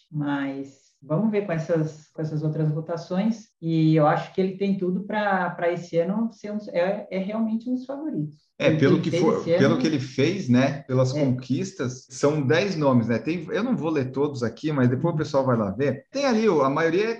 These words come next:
Speaker 2: foi o pessoal que foi campeão mundial, mas aí você vai ver, putz, o Mondo do Duplantis tá ali, mas o Mondo vai tá todo ano, né? Ele vai bater recorde todo. Então o Mondo não precisa, o Mondo você fica pra próxima, né?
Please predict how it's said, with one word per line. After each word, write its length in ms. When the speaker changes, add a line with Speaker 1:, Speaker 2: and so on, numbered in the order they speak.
Speaker 2:
foi 200
o 60
pessoal 340
que 60
foi 100
campeão 420
mundial, 640
mas 240
aí 140
você 160
vai 140
ver, 140
putz, 280
o 120
Mondo 360
do 100
Duplantis 360
tá 100
ali, 360
mas 240
o 60
Mondo 560
vai 180
tá 80
todo 380
ano, 180
né? 220
Ele 100
vai 160
bater 240
recorde 300
todo. 140
Então 160
o 40
Mondo 300
não 140
precisa, 520
o 60
Mondo 300
você 240
fica 280
pra 140
próxima, 500
né? 240